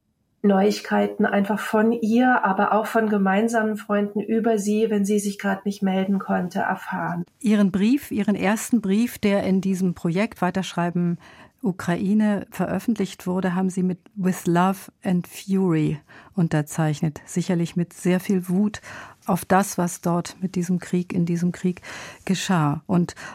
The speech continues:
Speaker 2: diesen Brief haben Sie in Oxford geschrieben und schreiben darin auch von der Diskrepanz zum irritierend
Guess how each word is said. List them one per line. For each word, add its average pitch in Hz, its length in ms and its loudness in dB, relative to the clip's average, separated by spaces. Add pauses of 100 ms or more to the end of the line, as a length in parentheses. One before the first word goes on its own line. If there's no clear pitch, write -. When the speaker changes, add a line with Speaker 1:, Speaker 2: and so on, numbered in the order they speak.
(260)
Speaker 2:
diesen 185 280 2
Brief 196 360 2
haben 185 180 4
Sie 165 120 2
in 156 160 0
Oxford 208 580 -2
geschrieben 208 480 0
und 175 160 0
schreiben 175 380 0
darin 175 260 0
auch 175 180 0
von 175 240 -2
der 165 120 0
Diskrepanz 185 840 2
zum 175 200 -2
irritierend 190 840 -2